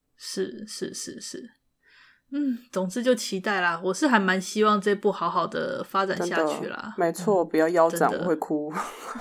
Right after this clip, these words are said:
Speaker 1: <laughs> 对，所以为了不腰斩，大家要好好支持。
Speaker 2: 对啊，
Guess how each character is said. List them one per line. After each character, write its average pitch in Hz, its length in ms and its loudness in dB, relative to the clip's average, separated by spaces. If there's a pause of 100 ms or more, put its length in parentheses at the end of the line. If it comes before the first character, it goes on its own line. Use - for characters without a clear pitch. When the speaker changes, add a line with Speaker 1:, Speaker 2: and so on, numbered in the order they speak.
(460)
Speaker 1:
<laughs> 262 800 4
对， 175 320 6
所 226 160 4
以 214 40 8
为 233 160 10
了 202 100 8
不 208 160 2
腰 202 180 8
斩， 180 220 4
大 196 160 6
家 185 100 6
要 190 120 6
好 170 120 2
好 165 140 4
支 170 220 -8
持。 - 260 -8 (1120)
Speaker 2:
对 208 160 8
啊， 180 240 4